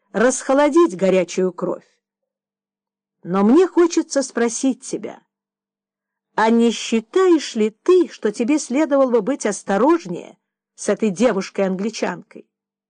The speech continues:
Вполне ли ты честен по отношению к ней? Может быть, более честно,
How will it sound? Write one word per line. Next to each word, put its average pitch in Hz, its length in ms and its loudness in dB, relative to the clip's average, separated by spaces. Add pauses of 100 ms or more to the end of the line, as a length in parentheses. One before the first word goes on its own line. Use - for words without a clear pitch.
(420)
Вполне 190 560 2
ли 247 100 0
ты 226 160 -4
честен 285 720 -2 (460)
по 190 140 -2
отношению 180 580 -4
к - 80 -16
ней? - 320 -10 (1040)
Может 208 360 0
быть, 185 200 0
более 214 460 4
честно, 262 580 -2